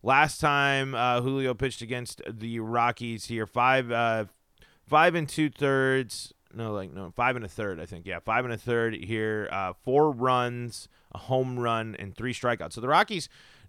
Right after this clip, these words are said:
were able to do some damage, uh, against Reyes here in the, uh, last appearance that they had. And, and with them being at home, maybe they can take advantage there. But, uh, that's,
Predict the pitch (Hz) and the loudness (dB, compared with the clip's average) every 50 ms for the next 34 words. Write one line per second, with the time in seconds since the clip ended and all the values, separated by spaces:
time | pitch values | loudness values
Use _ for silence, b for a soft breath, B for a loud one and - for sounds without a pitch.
0 | - 104 101 - - 139 139 170 208 233 247 247 240 233 220 208 180 220 220 - | -20 -20 -20 -16 -8 0 4 6 6 8 6 6 4 2 0 -2 -2 -4 -4 -6
1 | - 185 156 139 170 190 208 190 139 101 - - b b b b b b - 127 | -6 -4 -2 0 2 2 2 0 0 -4 -6 -10 b b b b b b 0 0
2 | 131 117 120 131 135 135 135 127 110 127 127 127 123 120 113 101 - - - 104 | 2 2 2 2 2 0 -2 -2 -2 -2 0 2 0 0 -2 -4 -8 -10 -12 -12
3 | 95 110 127 127 123 117 113 113 110 - 113 123 120 120 120 110 107 110 107 120 | -10 -6 -2 -2 0 0 0 0 -2 -4 -6 -6 -6 -8 -8 -10 -12 -10 -10 -8
4 | 117 117 117 113 110 110 - - - 113 110 107 104 104 101 110 117 117 117 113 | -8 -8 -8 -8 -10 -10 -10 -10 -10 -8 -6 -6 -6 -6 -6 -4 -4 -2 -2 -4
5 | - - 107 - 127 117 113 107 98 - 113 98 - 113 104 98 107 107 101 95 | -6 -10 -10 -8 -8 -6 -6 -8 -10 -10 -12 -10 -8 -8 -6 -2 -2 -2 -2 -2
6 | 92 95 101 107 107 78 107 113 110 110 110 107 113 113 95 110 127 131 135 139 | -4 -6 -8 -10 -8 -8 -8 -8 -8 -10 -8 -8 -8 -6 -4 -6 -6 -4 -4 -4
7 | 139 135 135 131 127 139 151 170 165 B B B B B - 127 139 143 143 143 | -4 -4 -4 -2 -2 -2 -2 -2 -4 B B B B B -6 -4 -2 -2 -2 -2
8 | 139 139 143 131 151 143 127 139 131 139 139 139 131 104 113 139 147 120 95 92 | -4 -4 -4 -4 -4 -4 -2 -4 -4 -4 -4 -6 -6 -4 -2 0 0 0 -2 -4
9 | 107 104 - 117 113 110 110 92 - 95 - - - 139 156 - - | -6 -6 -4 -4 -4 -4 -4 -6 -10 -16 -12 -4 -2 -2 -2 -2 -6